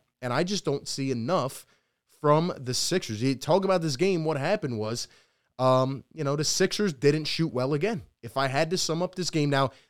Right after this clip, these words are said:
there were other things I didn't like with certain players, certain attitudes, certain rotations from Doc. Above all that, the number one thing that you need to know from why the Sixers lost this game, they didn't shoot well again.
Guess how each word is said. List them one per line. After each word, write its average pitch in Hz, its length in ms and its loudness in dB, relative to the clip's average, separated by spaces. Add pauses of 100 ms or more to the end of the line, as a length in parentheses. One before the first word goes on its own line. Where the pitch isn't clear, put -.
there 123 100 -2
were 127 80 2
other 147 160 4
things 143 260 2
I 135 60 4
didn't 131 180 2
like 135 220 2
with 117 100 -6
certain 107 300 -2
players, 165 500 2
certain 104 340 -2
attitudes, 160 680 0 (400)
certain 120 300 -4
rotations 135 560 0
from 101 220 -8
Doc. 175 460 6 (540)
Above 180 400 6
all 190 140 4
that, 185 300 -2 (120)
the 131 100 -4
number 185 480 4
one 185 420 4
thing 156 320 0
that 123 220 -4
you 165 200 0
need 180 220 0
to 175 60 0
know 110 360 -2 (440)
from 120 200 0
why 139 220 6
the 165 120 0
Sixers 151 400 -2
lost 127 240 0
this 151 100 -4
game, 95 300 -6 (560)
they 127 100 0
didn't 160 220 4
shoot 156 180 0
well 117 240 0
again. 101 220 -6